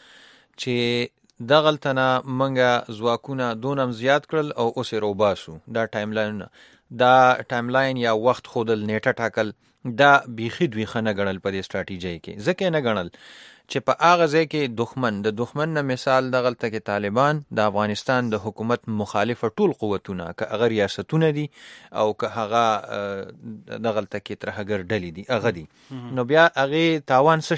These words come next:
Speaker 1: شوی و؟ تاوان یې دا شوی و چې، آه، د طالبانو او د هغوی ملاتړ کوونکي هیوادونو دا خیال و چې امریکا خو راغلی ده او بس ځي، یا یو کال دی یا دوه کال دی. نو چې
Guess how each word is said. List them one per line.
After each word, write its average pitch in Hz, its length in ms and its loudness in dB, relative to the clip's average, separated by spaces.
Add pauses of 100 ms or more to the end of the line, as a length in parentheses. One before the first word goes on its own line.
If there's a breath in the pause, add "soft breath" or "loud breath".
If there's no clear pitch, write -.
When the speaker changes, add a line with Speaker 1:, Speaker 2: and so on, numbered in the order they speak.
Speaker 1:
شوی 98 160 0
و؟ 85 100 -4 (520 loud breath)
تاوان 139 340 6
یې 156 180 0
دا 165 100 8
شوی 196 300 4
و 110 180 2 (520)
چې، 120 460 -2 (600)
آه، 110 300 -4
د 107 100 -8
طالبانو 135 760 2
او 110 200 0
د 104 60 -6 (120)
هغوی 113 400 -2 (320)
ملاتړ 104 560 0 (160)
کوونکي 123 300 0 (100)
هیوادونو 101 460 -2
دا 131 200 2
خیال 156 280 0
و 127 40 -2
چې 123 100 -8 (120)
امریکا 107 260 -2
خو 120 160 -4
راغلی 135 360 -2
ده 156 80 -8
او 175 80 -8
بس 170 260 -6
ځي، 185 120 -8 (560 soft breath)
یا 139 160 8
یو 151 140 8 (100)
کال 147 200 4
دی 139 60 -2
یا 127 140 2
دوه 123 260 2
کال 104 260 0
دی. 95 80 -10 (440 soft breath)
نو 127 80 -6
چې 143 120 -4